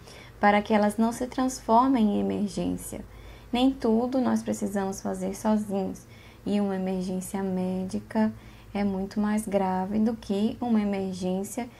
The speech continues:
que é proveniente de um acidente, como, por exemplo, derrubar um vinho numa camisa.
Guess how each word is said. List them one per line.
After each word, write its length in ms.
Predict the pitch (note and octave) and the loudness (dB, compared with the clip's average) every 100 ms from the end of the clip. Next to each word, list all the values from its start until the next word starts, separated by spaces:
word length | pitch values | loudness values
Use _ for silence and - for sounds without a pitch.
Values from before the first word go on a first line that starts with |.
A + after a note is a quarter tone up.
| - - - - | -20 -20 -20 -20
que 280 | - G#3 | -4 2
é 100 | G3+ | 2
proveniente 1080 | G#3 G#3+ G#3 G3+ G3 G3 F#3 A3+ B3+ - C4+ - - - - | 2 0 0 0 -2 -2 2 2 0 -4 -8 -8 -20 -20 -8
de 180 | G#3+ A3 | 0 2
um 100 | A3+ | 2
acidente, 800 | A#3 A#3 C4 B3 A3 G#3 G#3+ - - - - | 0 -2 -4 0 2 2 -2 -10 -20 -20 -20
como, 260 | - F#3+ F#3 | -6 -2 -2
por 180 | F#3 F#3 | -2 -2
exemplo, 440 | G3 G3 G3+ G#3+ | 0 0 -2 -2
derrubar 580 | G3+ G3+ G#3+ F#3 F#3+ G#3 | -2 -2 -2 0 2 4
um 140 | A3+ | 4
vinho 520 | A3 G3 F#3+ G3 G#3+ B3 | 2 0 -2 0 0 0
numa 300 | G#3+ G#3 G#3 | 0 0 0
camisa. 560 | G#3+ A3 G3 F3 F3+ | 0 0 0 -2 -8